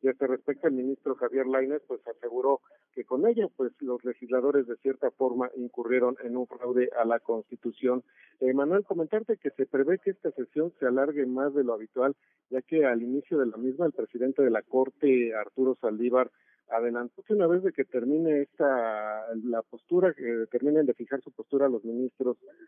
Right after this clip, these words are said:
que no lo hicieron el día de ayer, pues, eh, podría abrir otras dos rondas más de intervenciones,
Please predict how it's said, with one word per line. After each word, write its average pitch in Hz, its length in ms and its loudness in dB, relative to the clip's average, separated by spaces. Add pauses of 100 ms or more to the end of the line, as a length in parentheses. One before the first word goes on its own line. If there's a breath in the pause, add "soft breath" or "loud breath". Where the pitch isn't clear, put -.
(180)
que 113 120 -4
no 127 100 -2
lo 139 100 4
hicieron 131 320 2
el 117 80 0
día 135 140 4
de 135 80 6
ayer, 131 260 2 (160)
pues, 117 240 -6
eh, 117 160 0 (260)
podría 143 380 2
abrir 170 280 0 (360)
otras 180 380 2
dos 175 160 0
rondas 165 400 2
más 139 200 -4
de 160 100 0
intervenciones, 131 680 0